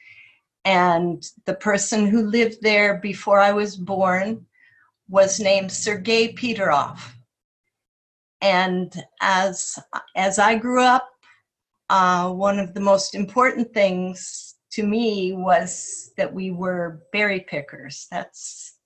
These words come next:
that's one way that we interacted with that space. And we walked old game trails and old hiking trails, really ancient trails that,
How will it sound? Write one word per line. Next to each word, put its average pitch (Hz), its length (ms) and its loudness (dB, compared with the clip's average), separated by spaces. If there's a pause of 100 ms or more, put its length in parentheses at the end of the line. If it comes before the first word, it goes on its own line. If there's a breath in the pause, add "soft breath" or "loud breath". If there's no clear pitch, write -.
(120)
that's 185 320 -4
one 202 300 4
way 196 320 6
that 185 160 -2
we 185 220 -2
interacted 170 920 -2
with 165 140 -10
that 156 300 -2
space. - 760 -8 (1800 soft breath)
And 175 680 2
we 180 240 -6
walked 170 560 2
old 196 320 -2
game 220 300 2
trails 214 880 -2
and 160 180 -2
old 202 280 0
hiking 220 560 0
trails, 208 520 0
really 269 480 -2
ancient 233 560 -2
trails 151 880 -6
that, 180 320 0